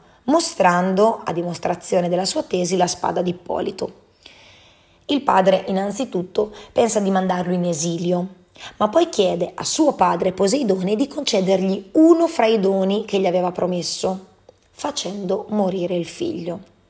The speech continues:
Nel finale giunge un messaggero a raccontare la morte di Ippolito, impigliato nelle redini dei suoi cavalli imbizzarriti, era stato trascinato fino alla morte. A quel punto Fedra cede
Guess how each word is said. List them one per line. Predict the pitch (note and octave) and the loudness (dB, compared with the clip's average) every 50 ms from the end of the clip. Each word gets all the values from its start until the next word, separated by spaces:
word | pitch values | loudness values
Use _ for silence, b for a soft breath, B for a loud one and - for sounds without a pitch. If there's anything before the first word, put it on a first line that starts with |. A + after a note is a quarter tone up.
| _ _ _ _ _ _ B B B B B B B B B B B B B | _ _ _ _ _ _ B B B B B B B B B B B B B
Nel | - G#3 G3 | -2 -2 -2
finale | F#3+ - B3+ G#3 F#3+ F#3 F#3+ F#3+ | 0 0 -2 0 0 2 2 0
giunge | F3 F3+ F#3+ F#3+ F3 F3+ | 0 0 0 0 0 0
un | F3+ F3+ | 0 0
messaggero | F3+ F3+ F3+ - G#3 F#3+ - G3 F#3 F3+ F3+ | 0 -2 0 0 0 0 2 2 2 2 0
a | |
raccontare | F3 F#3 F3+ - - F#3+ F3+ F3+ F3 F3 F3 | -2 -4 -6 -4 -4 -4 -4 -4 -4 -4 -4
la | F3 F3 | -4 -4
morte | E3+ E3+ E3+ F3 F3+ F3 F3 - - - F3+ | -4 -4 -4 -4 -4 -4 -6 -6 -6 -4 -4
di | E3+ | -4
Ippolito, | E3+ E3+ - - - A3 G3+ F#3 F3+ F3+ F3 - - - F3 F3+ - B B B B B B | -4 -8 -10 -2 0 2 2 2 0 0 -2 -4 -6 -6 -6 -8 -12 B B B B B B
impigliato | - A3 G#3+ G#3 G#3 G#3+ A3 G3+ G#3 G#3+ A#3 B3+ G#3+ - E3 - - E3 - - | 0 2 2 2 2 0 0 0 2 2 2 2 2 -2 -6 -8 -10 -10 -8 -4
nelle | G#3 G3 F#3+ F3+ F3+ F#3+ | -2 0 2 2 4 4
redini | G#3+ A#3 A#3 G#3 F#3 F#3 F#3 F3+ | 4 4 4 4 2 -2 -4 -2
dei | F3 F#3 F3 | -2 -2 -2
suoi | - - E3+ | -2 -4 -4
cavalli | - F#3+ G3 G#3+ G3+ F#3 | 0 2 4 4 4 2
imbizzarriti, | F3+ F3+ F3+ G#3+ G#3+ F3 E3 F3+ F#3 F3 - F#3 F#3+ G3 F#3+ - A#3 A#3 B3 - - - _ _ _ _ | 0 0 0 0 -2 -2 -2 -2 -2 -2 0 0 0 -2 -2 -2 -4 -4 -4 -6 -12 -20 _ _ _ _
era | - F#3+ F#3+ | -4 -4 -2
stato | F#3+ - A#3+ A3+ - G3+ G3+ | -2 -2 -4 -4 -2 -4 -4
trascinato | - G#3 - A3 G#3 G3 - - - G3 F#3 F#3 F#3 F#3+ G3 G#3+ | -4 -4 -2 -2 -2 -2 -2 -2 0 0 0 0 0 0 -2 -4
fino | G#3 - - F3 E3+ | -4 -2 -4 -4 -2
alla | E3+ E3+ E3 | -2 -2 -2
morte. | E3+ F3 - - - - - - - F#3+ - - _ _ _ _ _ _ _ _ _ _ _ _ _ _ - B B B B B B B | -4 -4 -4 -6 -8 -10 -10 -10 -10 -10 -12 -16 _ _ _ _ _ _ _ _ _ _ _ _ _ _ -20 B B B B B B B
A | - G3+ | -2 0
quel | F#3+ A#3+ A3+ G#3+ | 2 4 4 2
punto | G#3+ - - - - - F#3+ | 2 -2 -12 -18 -12 -10 -10
Fedra | F3 - - F#3 F3+ F#3 F#3+ F#3 - - | -8 -4 -4 -4 -2 -2 -4 -4 -4 -6
cede | - - - F3 F3 D#3+ - - - | -4 -2 0 0 -2 -2 -6 -10 -12